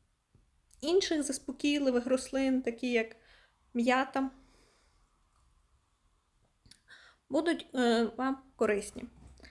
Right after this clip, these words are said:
І я сподіваюся, що наступний раз мій мікрофон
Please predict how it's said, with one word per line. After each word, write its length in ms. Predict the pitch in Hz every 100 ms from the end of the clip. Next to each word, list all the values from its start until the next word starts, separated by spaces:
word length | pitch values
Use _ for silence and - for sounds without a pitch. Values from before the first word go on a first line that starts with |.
| - - _ -
І 140 | 269
я 100 | 269
сподіваюся, 580 | 269 254 247 233 240 240
що 140 | 254
наступний 460 | 233 233 233 226 233
раз 220 | 233 233
мій 160 | 262 240
мікрофон 680 | 226 226 233 - 233 226